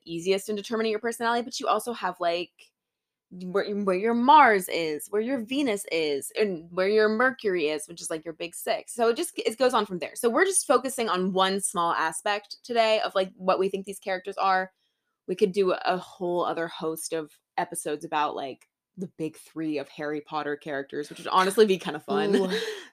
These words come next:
Speaker 2: All,
Speaker 1: Honestly
Speaker 2: all we
Speaker 1: be
Speaker 2: do
Speaker 1: kinda
Speaker 2: is
Speaker 1: fun.
Speaker 2: think of podcast ideas and never record them. Um, <laughs>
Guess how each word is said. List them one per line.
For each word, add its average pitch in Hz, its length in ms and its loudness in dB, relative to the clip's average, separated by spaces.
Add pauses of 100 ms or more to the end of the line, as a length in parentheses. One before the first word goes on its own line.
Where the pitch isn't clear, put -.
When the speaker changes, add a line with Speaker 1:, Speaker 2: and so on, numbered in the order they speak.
(120)
Speaker 2:
All, 214 200 8
Speaker 1:
Honestly 196 180 6
Speaker 2:
all 220 180 10
we 349 100 10
Speaker 1:
be 302 40 10
Speaker 2:
do 240 100 4
Speaker 1:
kinda 262 120 6
Speaker 2:
is 196 80 4
Speaker 1:
fun. 160 240 -2
Speaker 2:
think 196 240 0
of 190 240 0
podcast 180 400 2
ideas 156 260 -6
and 165 60 -12
never 151 180 -2
record 147 260 -6
them. 151 160 -12 (440)
Um, 240 240 12
<laughs> 277 880 8